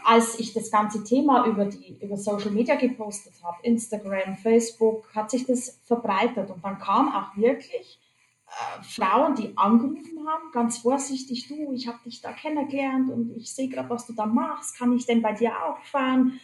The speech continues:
Was muss ich denn können?“ Und so fangen die an. Also die rufen jetzt nicht an und sagen, „Ja, ich will“, die sind immer sehr vorsichtig. Und wenn ich denen aber erzähle, wie das eigentlich aussieht, dass man da klar als Frau fahren kann, dann sind die hellauf begeistert. Und mittlerweile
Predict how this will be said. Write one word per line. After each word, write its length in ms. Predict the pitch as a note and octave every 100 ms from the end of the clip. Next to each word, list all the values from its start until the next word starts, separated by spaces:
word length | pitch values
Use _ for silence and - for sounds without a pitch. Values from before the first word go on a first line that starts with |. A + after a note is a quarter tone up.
| -
Was 140 | A#3 A#3
muss 200 | B3 B3+
ich 140 | A#3+
denn 160 | A3+ A3+
können?“ 540 | C4+ D4 D4 C#4 C4 A#3+
Und 240 | A3 A3 - _ _ _
so 180 | B3
fangen 320 | B3 C4+ B3+ B3
die 100 | B3
an. 180 | G#3+ G3+
Also 160 | G#3+
die 100 | B3+
rufen 200 | C#4+ D4+
jetzt 120 | D4 C4
nicht 120 | G#3+
an 120 | C4
und 140 | D#4
sagen, 140 | C#4 B3
„Ja, 200 | A#3+ C#4+
ich 140 | A3+
will“, 200 | A#3 G#4 G4+
die 60 |
sind 160 | D4 C#4
immer 160 | C#4 C4
sehr 180 | B3
vorsichtig. 720 | A#3 C4+ F#4+ G4+ - F#4+ F#4 B3
Und 100 | A#3
wenn 120 | C4
ich 140 | C4+
denen 220 | C4+ C4
aber 180 | A#3+ A3
erzähle, 460 | G3 G3+ C#4 D#4 D#4
wie 100 | C4
das 160 | B3
eigentlich 360 | - A3+ G#3+ G3 -
aussieht, 600 | - A#4 - - A#3 G#3 - _ _ _ -
dass 140 | A#3+
man 120 | B3
da 100 | A3
klar 360 | A3 A#3 C#4 D4+
als 180 | A3 -
Frau 300 | A3 C4+ -
fahren 320 | A3 G3 G3 G3+
kann, 240 | G#3+ C#4
dann 120 | A#3+
sind 240 | A3+ A#3 A3+
die 120 | G#3
hellauf 380 | B3 - - -
begeistert. 540 | A3 - G3+ - C#4+
Und 100 | B3+
mittlerweile 600 | G#3+ G#3+ B3 B3 C4 C#4+